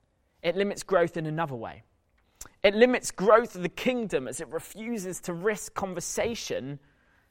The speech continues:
that might bring a friend or neighbor into knowing Jesus. It refuses to take that risk, stepping out of the comfort zone, so that our friend may know Jesus.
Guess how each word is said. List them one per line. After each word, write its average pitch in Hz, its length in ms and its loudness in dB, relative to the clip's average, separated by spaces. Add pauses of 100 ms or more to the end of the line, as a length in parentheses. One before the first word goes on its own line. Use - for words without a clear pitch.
(1120)
that 170 140 4
might 190 280 0
bring 147 500 2 (120)
a - 40 -12
friend 127 760 0 (360)
or 151 120 0
neighbor 156 420 0
into 135 300 -8
knowing 131 320 -6
Jesus. 123 640 -12 (960)
It 165 60 -2
refuses 180 580 -2
to 165 100 -10
take 170 280 -2
that 147 160 -2 (120)
risk, 151 680 -10
stepping - 500 -8 (120)
out 185 260 0
of 160 100 -10
the 147 80 -8
comfort - 460 -10
zone, 104 360 -8 (640)
so 151 320 0
that 131 340 2 (380)
our 131 100 -4
friend 120 720 -2 (240)
may 131 240 0
know 113 460 -4 (360)
Jesus. - 600 -10